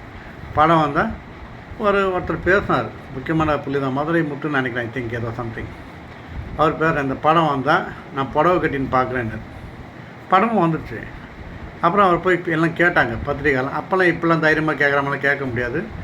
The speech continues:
அவ்வளோ ஒண்ணும் செல்போன் வசதி, Facebookலாம் கிடையாது. அதனால அவங்க கட் பண்ணணும், கட் பண்ணலாம், அது மாதிரிலாம்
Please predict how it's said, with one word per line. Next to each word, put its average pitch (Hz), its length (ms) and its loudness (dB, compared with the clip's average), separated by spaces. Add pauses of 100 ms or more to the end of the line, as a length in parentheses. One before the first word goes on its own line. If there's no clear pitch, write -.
(320)
அவ்வளோ 147 240 4
ஒண்ணும் 151 400 2
செல்போன் 151 360 -2
வசதி, 147 420 2
Facebookலாம் 151 760 0
கிடையாது. 127 280 0
அதனால 135 420 0 (640)
அவங்க 156 380 4
கட் 160 240 0
பண்ணணும், 165 260 2
கட் 147 200 2
பண்ணலாம், 147 340 2
அது 139 80 2
மாதிரிலாம் 135 180 -2